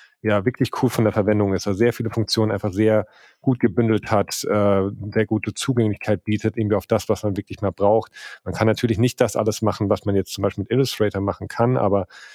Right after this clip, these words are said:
schon sehr, sehr, sehr viel, aber in einer sehr zugänglichen Umgebung und was auch, sagen wir so, die Zusammenarbeit zwischen Entwicklern und, ähm, Designern eben sehr gut verbessert. Deswegen, äh, ja, falls ihr in diesem Bereich arbeitet,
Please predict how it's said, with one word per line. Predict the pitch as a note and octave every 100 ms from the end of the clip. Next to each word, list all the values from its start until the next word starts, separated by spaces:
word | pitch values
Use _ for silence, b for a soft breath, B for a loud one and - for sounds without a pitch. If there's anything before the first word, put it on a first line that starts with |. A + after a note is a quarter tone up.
| B
schon | - B2+ B2
sehr, | G#2 A2+ A2
sehr, | A2
sehr | G2+ G2
viel, | - A#2 C#3+ C3+ b b b b _ _
aber | A#2 A2+ A2+ -
in | A2
einer | A2 G#2 G2+ G2+
sehr | G2+ G#2+ G#2
zugänglichen | - B2+ G#2+ G#2 G2+ A2
Umgebung | G#2 G2+ G#2+ F#2 F2+
und | F#2+ F2 -
was | G2+ -
auch, | G#2
sagen | - G2
wir |
so, | F#2+
die | F#2+ F#2
Zusammenarbeit | - F#2+ G#2 G2+ F#2 -
zwischen | G2 G#2
Entwicklern | F#2 F#2+ - G2+ F#2
und, | F2+ F#2 F2+ -
ähm, | F2+ F#2 F#2 B B B B B B B B B -
Designern | A#2 A#2 C3 A#2+
eben | G#2+ G2
sehr | G#2
gut | F#2+ G2
verbessert. | G#2 A2 - A#2+ A2
Deswegen, | - A2+ A2 A2
äh, | A2 A2+ B2
ja, | C#3 F#2+ G2 -
falls | - B2 D3 -
ihr | C3+
in |
diesem | A#2 A2+
Bereich | G#2+ G#2+ -
arbeitet, | A2+ C3+ C#3 C#3 C#3 B2+ -